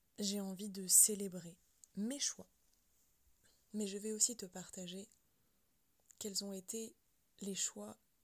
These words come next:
les plus inconfortables que j'ai pris et combien ils m'ont servi. Aujourd'hui, pour cette semaine,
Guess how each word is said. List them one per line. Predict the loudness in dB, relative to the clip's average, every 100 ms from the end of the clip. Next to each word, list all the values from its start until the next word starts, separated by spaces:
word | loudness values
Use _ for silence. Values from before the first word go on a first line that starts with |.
| _ _ _ _ _ _ _
les | -4 -4
plus | -6 -8 -8
inconfortables | -8 -10 -10 -10 -8 -8 -12
que | -10
j'ai | -10
pris | -12 -16 -18 -20 _ _ _ _
et | -14
combien | -10 -8 -6 -6
ils | -6
m'ont | -8 -10 0
servi. | 2 2 -4 -12 -18 _ _ _ _ _ _ _ _ _ _ _ _ _ -20 -20 _ _ _ _ _ _ _ _ _ _ _ _ _ _ _ _ _ _ -20 -6
Aujourd'hui, | -6 -4 -8 -8 -10 -10 -12
pour | -2
cette | -2 4
semaine, | 2 2 -4 -8 -10